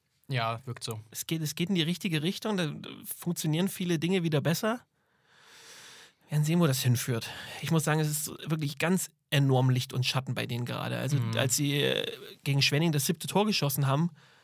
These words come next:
Speaker 2: haben wir schon gedacht, ah, es könnten s-, könnten sie wieder da sein, wo sie gerne immer wären.
Speaker 1: Ja.
Speaker 2: Aber dass du dann halt doch noch auf sieben drei dann wieder runtergeschossen wirst, ist dann auch wieder so, dass ich mir denk, hm.
Speaker 1: Ja, ja, ja.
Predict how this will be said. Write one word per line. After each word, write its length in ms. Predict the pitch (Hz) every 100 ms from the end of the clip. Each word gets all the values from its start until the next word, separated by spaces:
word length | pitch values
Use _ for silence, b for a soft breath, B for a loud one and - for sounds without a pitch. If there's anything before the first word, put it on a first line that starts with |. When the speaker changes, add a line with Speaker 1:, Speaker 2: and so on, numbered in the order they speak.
| B B
Speaker 2:
haben 100 | 151
wir 60 | 147
schon 180 | 147 196
gedacht, 440 | 175 180 175 -
ah, 360 | 131 139 170 180
es 420 | 175 - - -
könnten 360 | - 180 175 185
s-, 320 | 170 - - -
könnten 280 | 170 -
sie 140 | 175 165
wieder 140 | 165
da 240 | 143 143 170
sein, 220 | 170 165
wo 100 | 156
sie 320 | 156 151 - - -
gerne 400 | - - 135 151
immer 340 | 147 170 190 135
wären. 540 | 151 185 196 214 254
Speaker 1:
Ja. 200 | 131 110 - b b b b b b
Speaker 2:
Aber 160 | 131 127
dass 140 | -
du 80 | 120
dann 200 | 110 123
halt 120 | 123 -
doch 140 | 113
noch 120 | 160
auf 100 | 139
sieben 280 | - 139 131
drei 280 | 135 104 135
dann 200 | 165 151
wieder 100 | 147
runtergeschossen 760 | 147 139 156 156 - 170 175
wirst, 240 | 165 175 -
ist 120 | 170
dann 80 | 170
auch 120 | 190
wieder 140 | 226
so, 80 | 143
dass 120 | 135
ich 60 | 127
mir 80 | 131
denk, 220 | 127 139
hm. 200 | 135 127 - -
Speaker 1:
Ja, 60 |
ja, 300 | 117 120 117 113
ja. 180 | 110